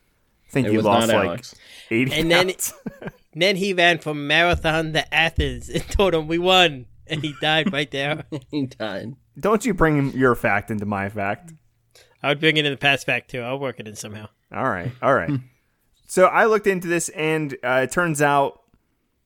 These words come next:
Speaker 1: not so, it's, it's not a real, it's not a real thing. It's not a real thing. They did Mythbusters
Speaker 2: That's what I
Speaker 1: back
Speaker 2: figured.
Speaker 1: in two thousand five on it, and they, they couldn't prove it either.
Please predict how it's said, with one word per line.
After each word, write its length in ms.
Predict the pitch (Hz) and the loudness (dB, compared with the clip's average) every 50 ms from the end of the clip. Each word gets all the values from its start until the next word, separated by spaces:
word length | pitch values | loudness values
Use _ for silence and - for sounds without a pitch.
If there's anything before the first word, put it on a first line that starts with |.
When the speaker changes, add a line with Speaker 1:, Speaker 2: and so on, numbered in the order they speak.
| _ _ _ _ _ _ _ _ _ _ | _ _ _ _ _ _ _ _ _ _
Speaker 1:
not 320 | 139 160 208 233 233 220 - | -2 2 4 4 4 2 2
so, 180 | - 196 185 156 | 2 4 4 4
it's, 300 | - 190 202 196 - - - | 6 4 2 2 2 2 4
it's 240 | 202 202 202 - 202 | 4 4 4 0 2
not 240 | 214 214 190 175 156 | 4 4 4 4 4
a 40 | |
real, 360 | 143 131 127 120 104 101 98 - | 2 2 0 0 0 -2 -4 -6
it's 140 | - - | -4 0
not 160 | - 180 151 127 | 0 0 2 2
a 20 | |
real 160 | 117 110 98 | 0 -2 -4
thing. 300 | 95 - - - - _ _ _ _ _ _ _ _ | -6 -8 -18 -20 -20 _ _ _ _ _ _ _ _
It's 120 | - - | -2 2
not 140 | 185 170 143 | 2 4 4
a 20 | |
real 120 | 131 123 110 | 2 0 0
thing. 160 | 101 98 104 - | -2 -6 -4 -2
They 120 | 143 156 | 0 4
did 180 | 160 196 185 156 | 4 4 2 4
Mythbusters 280 | 147 147 139 - - - | 0 -2 -2 -2 0 0
Speaker 2:
That's 240 | 143 135 131 120 113 | 0 0 0 -2 -6
what 100 | 117 110 | -6 -2
I 20 | 107 | 2
Speaker 1:
back 180 | 131 120 117 - | 2 2 2 0
Speaker 2:
figured. 100 | 127 117 | -2 -4
Speaker 1:
in 20 | 117 | -4
two 120 | - - 123 | -4 -4 0
thousand 340 | 123 117 113 104 110 101 - | 2 2 2 2 -2 -8 -10
five 380 | - - 98 95 92 98 101 101 - - - | -6 -6 -4 -4 -4 -6 -6 -8 -12 -10 -10
on 180 | 113 107 104 | -10 -8 -8
it, 180 | 101 92 90 - _ _ _ _ _ | -8 -10 -10 -12 _ _ _ _ _
and 120 | 139 139 | -4 -4
they, 80 | 135 - _ _ _ _ | -4 -4 _ _ _ _
they 100 | - 143 | -2 0
couldn't 260 | 139 - 147 139 123 - | 2 4 2 2 2 0
prove 280 | - 127 127 117 110 | 0 0 0 2 0
it 160 | 113 - - _ _ _ _ _ _ | -2 -2 -4 _ _ _ _ _ _
either. 500 | - 117 120 123 110 117 113 113 117 - | -8 -6 -6 -2 -2 0 -2 -2 -4 -6